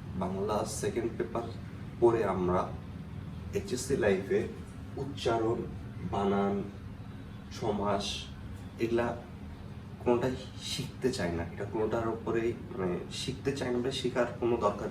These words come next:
পড়ে না। এটা শেখার জন্য আমাদের এখানে দেয়া হয়নি, দেয়া হয়েছে একমাত্র কারণ নাম্বার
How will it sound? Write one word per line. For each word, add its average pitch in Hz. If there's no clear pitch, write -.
পড়ে 82
না। -
এটা -
শেখার -
জন্য 110
আমাদের 98
এখানে 95
দেয়া 90
হয়নি, 85
দেয়া 120
হয়েছে 120
একমাত্র 120
কারণ 135
নাম্বার 92